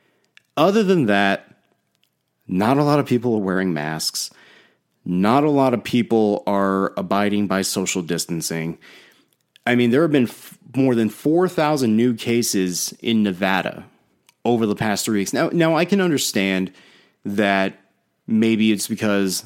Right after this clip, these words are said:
the testing hasn't been available. The testing that has come in or the results that have come in have been probably a little bit late, so it's a bit skewed.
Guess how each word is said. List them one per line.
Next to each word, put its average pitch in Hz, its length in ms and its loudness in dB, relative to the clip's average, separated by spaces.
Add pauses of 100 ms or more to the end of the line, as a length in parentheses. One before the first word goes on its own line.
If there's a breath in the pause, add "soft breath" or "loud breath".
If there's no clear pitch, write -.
(100)
the 87 80 -8
testing 95 640 -4
hasn't 92 300 -4
been 85 100 -6
available. 117 720 0
The - 100 -10
testing 95 340 -6
that 82 80 -4
has 80 120 -8
come 87 340 -8
in 123 300 2
or 87 160 -4
the 85 100 -8
results 90 420 -4
that 107 80 -2
have 95 100 -6
come 110 200 -2
in 110 160 -2
have 95 180 -8
been 87 180 -4
probably 90 340 -4
a 85 60 -2
little 87 180 -4
bit 80 120 -8
late, 110 340 -2
so 104 120 -6
it's 87 120 -8
a 90 60 -10
bit 87 280 -6
skewed. 123 380 -2